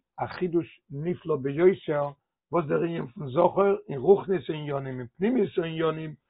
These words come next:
וואס האט צו טון צו אונזער עבודה יעדן טאג, וואס זכור לערנט אונז און גיט אונז דעם כוח,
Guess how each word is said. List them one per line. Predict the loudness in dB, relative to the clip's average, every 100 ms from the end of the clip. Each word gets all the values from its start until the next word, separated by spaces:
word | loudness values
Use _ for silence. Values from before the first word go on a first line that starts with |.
| _ _ -10
וואס | -2
האט | -2 -2
צו | -6 -4
טון | -2 -2
צו | -4 -4
אונזער | -4 -2 -2
עבודה | 0 6 6 4
יעדן | 2 0 0 -2
טאג, | 2 2 0 -8 _ _ _ -12
וואס | -10 2
זכור | 2 4 0 4
לערנט | 4 4 2
אונז | -4 -4 -6 -10
און | -8 0
גיט | 0
אונז | 0 -10
דעם | -8 -8
כוח, | 4 10 10 10 2